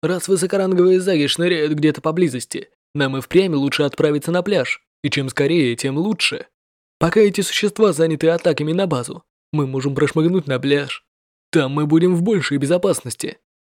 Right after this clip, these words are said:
сказал Ван Бэнь. "Да, я согласен. Это всего лишь кучка ползучих тварей.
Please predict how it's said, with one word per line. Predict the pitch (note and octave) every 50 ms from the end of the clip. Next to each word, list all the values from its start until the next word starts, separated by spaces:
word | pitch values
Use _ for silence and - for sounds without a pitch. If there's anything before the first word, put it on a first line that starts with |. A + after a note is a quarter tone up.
| _ _
сказал | - - G3+ F#3 F3 E3+ D#3 C#3 C3
Ван | D3 D3+ D3 D3
Бэнь. | C#3+ C3+ B2 F#2+ G2 _ _ _ _ _ _ _ _ _ _ _ _ _ _ _ _ _ _ _ _ _
"Да, | D#3+ D#3+ D3 C3+ B2+ A#2+ G2 - - - - _ _ _ _
я | D#3+ F3 F#3+ G3 F#3
согласен. | - G#3 G#3+ G#3 A3 A3+ G3+ - - - - - - _ _ _ _ _ _ _ _ _
Это | - C3 C3 B2+ D3 C3+
всего | - - - D#3 D3+ D#3 D#3 D#3
лишь | D#3+ D#3+ D#3 -
кучка | - - G3 F#3 - - G3 F#3
ползучих | F#3 G3 F#3+ F#3+ F3+ E3+ F3+ F3 - - F#3 -
тварей. | - - G3+ F3 C#3+ C3+ B2+ - F#2 - - -